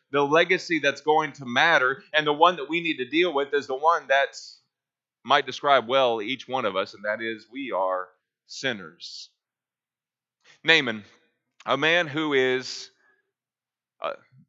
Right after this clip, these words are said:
mighty man, a man of Assyrians,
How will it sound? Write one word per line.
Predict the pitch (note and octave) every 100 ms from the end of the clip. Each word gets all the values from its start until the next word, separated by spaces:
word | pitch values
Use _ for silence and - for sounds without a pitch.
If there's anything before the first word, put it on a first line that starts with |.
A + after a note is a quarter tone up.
| _ _ _ _
mighty | A#2+ D#3+ F3
man, | C3 C3+ D3+ D#3+
a | A#2
man | A2 C#3 D3
of |
Assyrians, | A#2+ - D#3 D#3+ D#3+ D#3 D3 -